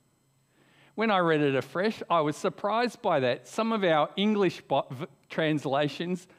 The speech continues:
blur over it, but there it is. Jesus was indignant. We don't want to rush past the details.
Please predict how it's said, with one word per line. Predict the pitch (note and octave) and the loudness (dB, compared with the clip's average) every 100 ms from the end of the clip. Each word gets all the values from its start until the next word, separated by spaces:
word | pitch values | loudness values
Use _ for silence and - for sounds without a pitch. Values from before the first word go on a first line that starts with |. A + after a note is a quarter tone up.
| _ | _
blur | B2 B2 D#3 E3 D#3 | -12 -4 0 2 2
over | C#3 C3 C#3 D3 | 2 2 0 -2
it, | G#3 | -2
but | G#3 F3 | -6 -4
there | F#3 F3+ E3 | 0 2 2
it | |
is. | G#3+ G#3+ C3+ | 2 -2 -4
Jesus | - D#3+ F3+ G#3 - | -4 -4 -2 -4 -4
was | D3 C#3 | -6 -2
indignant. | E3 D3+ G#3 G#3+ F#3+ C#3 | -2 -2 -4 -2 -2 -2
We | F3 | -2
don't | G3+ | 0
want | G3 | 0
to | D3 | 0
rush | D#3 C#3+ - | 0 -2 -8
past | - F3+ D#3+ A2 - - | -6 -2 -2 -4 -10 -10
the | C#3 | -8
details. | C#3+ E3+ F3 G3 C#3 G#2 F#2+ - - | -4 -4 -4 -2 0 0 -4 -14 -20